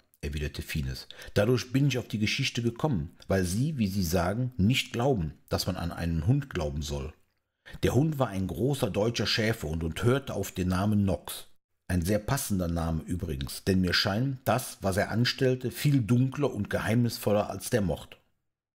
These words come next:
Nox ist lateinisch und bedeutet Nacht.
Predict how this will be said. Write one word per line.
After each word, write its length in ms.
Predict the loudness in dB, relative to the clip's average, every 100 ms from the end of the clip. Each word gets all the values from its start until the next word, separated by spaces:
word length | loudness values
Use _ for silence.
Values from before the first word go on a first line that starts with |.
| _ _ _ _ _ _ _ _ 0
Nox 360 | 2 2 -2 -10
ist 220 | -8 -2
lateinisch 580 | 0 2 0 0 -2 -8
und 80 |
bedeutet 500 | -8 -2 -2 -2 -2 0
Nacht. 420 | 0 -2 -8